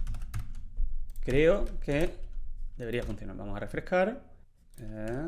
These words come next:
vale, no sé si devuelve como facts, facts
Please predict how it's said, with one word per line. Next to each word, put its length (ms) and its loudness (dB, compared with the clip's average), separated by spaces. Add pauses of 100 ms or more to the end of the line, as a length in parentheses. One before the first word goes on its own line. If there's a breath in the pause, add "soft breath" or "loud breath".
(120)
vale, 360 -4
no 160 -6
sé 140 -6
si 180 -4
devuelve 400 2
como 260 -2
facts, 760 -2 (600 loud breath)
facts 580 2